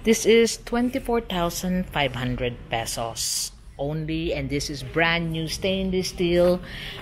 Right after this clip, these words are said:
The measurement is one fifty by ninety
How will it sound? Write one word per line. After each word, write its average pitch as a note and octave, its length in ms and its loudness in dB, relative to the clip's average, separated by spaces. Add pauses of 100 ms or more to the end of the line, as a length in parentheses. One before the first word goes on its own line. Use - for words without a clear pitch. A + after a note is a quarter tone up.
The C3 240 0
measurement E3+ 800 4 (400)
is D#3+ 160 4
one G#3 400 2
fifty G3 720 -2 (1800)
by G#3 240 8
ninety F#3 800 0